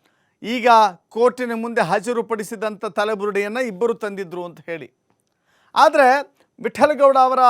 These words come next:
ವಿಚಾರ ಎಲ್ಲಿಯೂ ಕೂಡ ಹಚ್-, ಹೊರಗಡೆ ಬಂದಿರಲಿಲ್ಲ. ಯಾವಾಗ ಚಿನ್ನಯ್ಯ ಈ ಮಾಹಿತಿಯನ್ನು ಹಂಚಿಕೊಳ್ತಾನೋ ಆಗ ವಿಠಲಗೌಡ ಅವರನ್ನು ಕರೆದುಕೊಂಡು ಬಂದು "ಎಲ್ಲಿ, ಯಾವ ಜಾಗ?" ಅಂತ ಕೇಳಿದಾಗ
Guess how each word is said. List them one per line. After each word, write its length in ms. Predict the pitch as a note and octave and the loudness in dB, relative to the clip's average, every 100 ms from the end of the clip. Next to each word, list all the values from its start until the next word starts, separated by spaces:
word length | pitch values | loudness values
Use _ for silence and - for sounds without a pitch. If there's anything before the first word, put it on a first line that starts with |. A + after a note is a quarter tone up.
| A#3 A3 | 4 0
ವಿಚಾರ 300 | A3+ A3 A#3+ | -10 0 2
ಎಲ್ಲಿಯೂ 360 | A#3+ G#3 A#3 B3+ | 2 -2 -4 -8
ಕೂಡ 180 | A#3 A3+ A3 F#3 - - | -4 0 0 -2 -8 -12
ಹಚ್-, 240 | F#3+ _ _ _ _ _ _ | -12 _ _ _ _ _ _
ಹೊರಗಡೆ 320 | G#3+ A3+ A3 C4 | -4 -2 -2 -2
ಬಂದಿರಲಿಲ್ಲ. 520 | D4+ B3 F#3 C#3 G2+ _ _ _ _ _ _ _ _ - | -2 -4 -6 -10 -14 _ _ _ _ _ _ _ _ 2
ಯಾವಾಗ 420 | A3 D#4+ E4 D4 | 6 8 8 8
ಚಿನ್ನಯ್ಯ 520 | C#4 - D#4+ D#4+ D#4 D4+ D4 C#4 G3+ _ _ _ _ _ _ _ _ _ _ _ _ - | 0 -2 -2 -2 0 0 0 0 -6 _ _ _ _ _ _ _ _ _ _ _ _ -2
ಈ 160 | D4+ | 0
ಮಾಹಿತಿಯನ್ನು 580 | D4 D4 B3 C4 C#4 C4 | 4 6 6 2 0 0
ಹಂಚಿಕೊಳ್ತಾನೋ 880 | B3 G3+ B3+ A#3 G#3+ F#3+ A#3 B3+ _ _ _ - | -4 -6 -6 -4 -2 0 0 -4 _ _ _ -2
ಆಗ 200 | A3+ C4 | -2 0
ವಿಠಲಗೌಡ 540 | A3 G3 B3+ A#3 A#3 G#3+ | -4 -4 -4 -2 -2 0
ಅವರನ್ನು 340 | G3+ G3 F#3+ | -2 -4 -8
ಕರೆದುಕೊಂಡು 440 | G3 F3+ F3 F3+ E3+ | -8 -10 -12 -12 -10
ಬಂದು 300 | G#3+ E3+ - | -10 -10 -10
"ಎಲ್ಲಿ, 640 | G#3 B3+ G#3 F#3+ E3+ _ _ F3+ | -2 -2 -2 -6 -8 _ _ 0
ಯಾವ 240 | A3 A3 | 2 2
ಜಾಗ?" 280 | F#3+ F#3 F3 | 0 -2 -2
ಅಂತ 220 | F3 D#3+ | -6 -8
ಕೇಳಿದಾಗ 400 | - D#3+ F3+ | -12 -10 -8